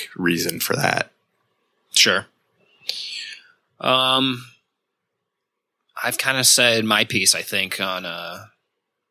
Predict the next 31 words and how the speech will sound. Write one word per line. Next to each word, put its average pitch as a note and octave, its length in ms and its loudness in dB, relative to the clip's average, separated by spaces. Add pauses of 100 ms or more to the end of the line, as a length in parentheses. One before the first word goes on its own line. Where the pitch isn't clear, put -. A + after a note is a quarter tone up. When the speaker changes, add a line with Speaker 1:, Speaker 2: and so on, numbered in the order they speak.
Speaker 2:
on G2+ 200 -8
this G2+ 300 0
record. F#2 600 -8 (1080)
Do - 160 -10
you G2 60 -10
have G2+ 120 -6
any G2 140 -4
final G#2 340 0
points G#2+ 300 0
you'd A2 80 2
like G#2 140 2
to - 100 0
make? A#2+ 300 0 (1160)
Speaker 1:
Uh, G2+ 320 -4 (100)
no, C3 340 4 (100)
for - 160 0
this A2+ 240 2
one, G#2+ 360 0 (1500)
looks - 180 -10
like A#2 140 -8
I've D#2+ 180 -10 (240)
got F#2+ 240 4
everything F#2+ 680 -2
covered F#2 500 -2
that F#2 120 2
I F2+ 120 2
have F2 280 2
written F2+ 260 0
down F2 280 2
here. F#2 300 -2 (320)
Speaker 2:
Okay. B2 320 -2